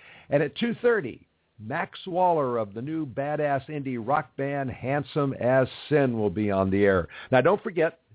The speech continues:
this is your show. These bands are here to talk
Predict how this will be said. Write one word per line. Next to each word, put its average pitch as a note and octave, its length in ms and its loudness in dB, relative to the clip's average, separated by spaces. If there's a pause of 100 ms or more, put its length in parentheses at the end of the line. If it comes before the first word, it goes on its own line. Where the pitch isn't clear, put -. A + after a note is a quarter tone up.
(120)
this B2 160 -8
is G#2+ 100 -10 (140)
your D3+ 400 -6 (160)
show. A#2 440 -2
These A#2+ 260 -6
bands C3 440 0
are A2 200 0
here B2 280 0
to G2 120 0
talk A#2+ 340 0